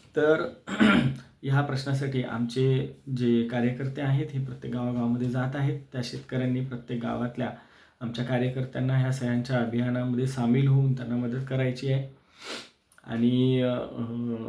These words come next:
ह्याच्यासोबतच आपल्या आंदोलनाची भूमिका काय असली पाहिजे हे समजून घेण्यासाठी सुद्धा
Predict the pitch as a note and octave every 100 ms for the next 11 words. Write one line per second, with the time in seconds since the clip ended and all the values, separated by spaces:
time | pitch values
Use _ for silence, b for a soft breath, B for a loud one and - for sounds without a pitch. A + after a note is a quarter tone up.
0 | A2+ - A#2 A2 B2 C3+ C3+ C3+ C#3+ C#3
1 | A#2 - - _ b b b - C3 C#3
2 | C#3 C#3 C#3 B2+ C3+ C#3+ C#3+ C#3+ D#3+ C#3
3 | D3+ D#3+ D#3 D3+ D#3 C#3+ C3+ A#2 A2+ G2+
4 | G2+ - _ - C#3 C3+ B2+ C3 C3+ B2+
5 | C3 B2+ C3 C3 - C3+ B2 C3 B2+